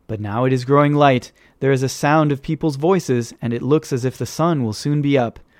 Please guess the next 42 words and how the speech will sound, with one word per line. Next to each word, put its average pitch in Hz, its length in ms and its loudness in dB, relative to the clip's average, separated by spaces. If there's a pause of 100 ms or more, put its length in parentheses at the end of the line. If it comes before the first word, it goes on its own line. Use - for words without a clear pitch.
(280)
Only 135 280 0
a 123 60 0
short 143 300 -2
while 139 280 4
ago, 123 280 4
this 117 180 -2
same 165 360 -2
man 117 340 -2
was 123 260 -10
hurrying 170 400 0
back 202 380 -6 (280)
so - 160 -8
that 123 120 -4
he 135 80 0
might 139 220 -2
write 135 280 2
his 127 180 -4
next 135 260 -2
morning 147 300 -2
letter 160 300 -2
before 117 300 -4
the 117 100 0
mists 151 360 -2
had 110 200 -4
time 110 280 -6
to 127 100 -6
clear. 147 380 -2 (420)
Alas, 120 500 -2 (180)
how 131 180 -2
easily 151 420 0
his 117 160 -4
intentions 120 540 -2
have 110 160 -6
been 120 240 -2
forgotten. 104 720 -4 (640)
While 110 240 -2
all 135 260 4
this 185 260 4
is 120 120 -4
afoot, 117 420 -2 (380)
the 123 220 -2
lady's 143 340 4